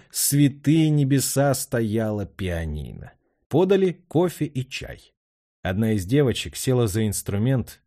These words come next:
и заиграла. Я был потрясён не столько качеством исполнения,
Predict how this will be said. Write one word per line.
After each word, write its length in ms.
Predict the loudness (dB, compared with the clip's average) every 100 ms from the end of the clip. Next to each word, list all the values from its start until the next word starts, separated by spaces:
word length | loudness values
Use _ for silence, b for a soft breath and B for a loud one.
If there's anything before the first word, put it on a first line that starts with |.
| -8
и 100 | -6
заиграла. 720 | -2 -2 -4 -8 -10 -14 -20 _ _ _
Я 160 | -4 2
был 160 | 4 4
потрясён 560 | 2 0 0 0 2
не 80 | 2
столько 360 | 0 -2 -2 -6
качеством 720 | -2 -2 -2 -6 -4 -4 -4
исполнения, 840 | -4 -2 -2 0 0 0 0